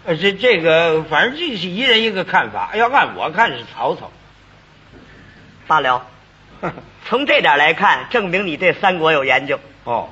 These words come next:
Speaker 2: 曹操，
Speaker 1: 嗯。
Speaker 2: 对。有的人认为啊，诸葛亮或者是关羽、刘备，那全错了。最主要的得说是曹操。
Speaker 1: 嗯。
Speaker 2: 满打说这个目录啊，没有曹操出场，但是也有关曹营的事情。
Speaker 1: 是。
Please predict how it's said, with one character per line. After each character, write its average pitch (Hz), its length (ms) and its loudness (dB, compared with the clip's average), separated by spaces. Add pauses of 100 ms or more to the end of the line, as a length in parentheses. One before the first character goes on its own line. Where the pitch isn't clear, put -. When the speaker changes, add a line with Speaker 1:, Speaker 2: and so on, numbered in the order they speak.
Speaker 2:
曹 190 160 2
操， 175 120 -2 (360)
Speaker 1:
嗯。 143 80 -4
Speaker 2:
对。 - 240 0 (400)
有 214 200 4
的 214 80 4
人 226 180 4
认 247 200 4
为 190 120 4
啊， 202 140 6
诸 240 220 4
葛 247 80 4
亮 254 260 6 (180)
或 208 140 4
者 170 80 4
是 165 140 0
关 240 260 4
羽、 170 360 2
刘 185 260 4
备， 254 180 0 (140)
那 202 120 2
全 175 220 0
错 180 220 2
了。 - 80 -8 (400)
最 320 240 4
主 170 280 -2
要 294 280 6
的 147 100 2
得 180 160 4
说 240 160 4
是 190 100 0
曹 185 280 2
操。 - 120 -2 (180)
Speaker 1:
嗯。 139 180 -8 (760)
Speaker 2:
满 254 200 2
打 240 140 4
说 262 180 2
这 320 200 2
个 233 80 4
目 262 180 4
录 208 140 4
啊， 165 240 2 (300)
没 240 240 4
有 320 160 6
曹 190 260 2
操 202 140 2
出 240 180 0
场， 139 220 0 (280)
但 254 200 2
是 202 100 -2
也 220 160 4
有 151 220 0
关 254 240 4
曹 - 260 2
营 214 180 -2
的 247 80 2
事 233 240 0
情。 151 200 -10
Speaker 1:
是。 - 260 -8